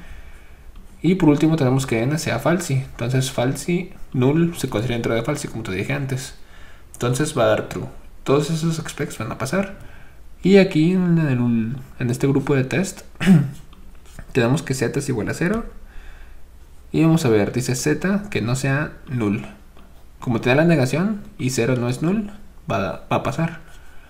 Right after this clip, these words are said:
Aquí espera que z sea defin-, to be defined. Como z sí está definido, aunque sea cero, pero está definido, eso va a dar true. Aquí espera que z no esté undefined.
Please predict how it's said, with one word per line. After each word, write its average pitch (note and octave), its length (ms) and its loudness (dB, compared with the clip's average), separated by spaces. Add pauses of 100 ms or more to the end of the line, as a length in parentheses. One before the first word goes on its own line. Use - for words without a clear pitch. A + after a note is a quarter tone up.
(420)
Aquí - 140 0
espera C3+ 300 2
que G2+ 100 -2
z F#3+ 500 0 (140)
sea B2 440 0
defin-, - 360 -2 (520)
to C3 100 2
be B2 100 4
defined. C#3 440 4 (460)
Como A2 180 -2
z C3+ 220 4
sí - 80 4
está F3 140 2
definido, C#3+ 380 2
aunque E3+ 220 0
sea B2 200 0
cero, - 280 -2
pero G#2+ 140 -2
está - 140 -4
definido, D#3 460 -2 (100)
eso C3+ 240 -4
va G#2+ 80 -2
a - 40 -2
dar G#2 120 -4
true. E3+ 260 0 (840)
Aquí - 140 0
espera E3+ 580 2
que - 200 0
z F#3+ 680 -2 (220)
no C#3 440 0 (520)
esté B2 640 -4
undefined. C3+ 540 -2